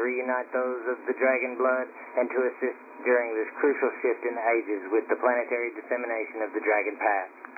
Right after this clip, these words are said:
The Imperial and Royal Dragon Court is a closed fraternity of individuals fronted by those who trace their ancestry and affiliations back to the ancient Grail and Dragon families.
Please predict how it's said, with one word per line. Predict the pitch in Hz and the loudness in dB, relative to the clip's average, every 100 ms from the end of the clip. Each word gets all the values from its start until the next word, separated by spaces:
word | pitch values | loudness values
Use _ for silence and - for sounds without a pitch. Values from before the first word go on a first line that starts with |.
| - - | -14 -10
The | - 92 | 0 0
Imperial | 110 - 131 127 131 135 131 113 | 2 0 0 0 -2 -2 -4 -8
and | 104 101 | -4 0
Royal | 113 113 101 | 2 0 -2
Dragon | 120 120 120 107 | -2 -2 -4 -2
Court | 127 131 | -2 0
is | 113 - | -4 -6
a | - | -2
closed | 120 120 120 - | 0 0 -2 -2
fraternity | 127 - 131 127 135 | 0 2 2 2 -2
of | 127 | -4
individuals | 127 131 127 113 101 98 92 - | -4 -4 -2 -2 -2 -2 -2 -2
fronted | 127 123 120 | 2 2 2
by | 123 117 | 2 2
those | 120 127 127 - | 2 0 -4 -6
who | 110 107 | -6 0
trace | 127 123 120 | 2 2 0
their | 123 127 | -2 -2
ancestry | 127 131 127 - 135 | -4 -2 0 0 -2
and | 117 | -4
affiliations | 101 123 123 120 107 - 101 95 | -6 -4 -2 -2 -4 -6 -6 2
back | 110 - | 2 0
to | - | -2
the | 113 | 0
ancient | 120 120 135 123 | 0 0 -2 2
Grail | 113 120 120 120 | 4 4 4 0
and | 110 | -2
Dragon | 107 117 113 120 | 2 2 2 -2
families. | 123 107 101 95 90 | 0 0 -2 -4 -6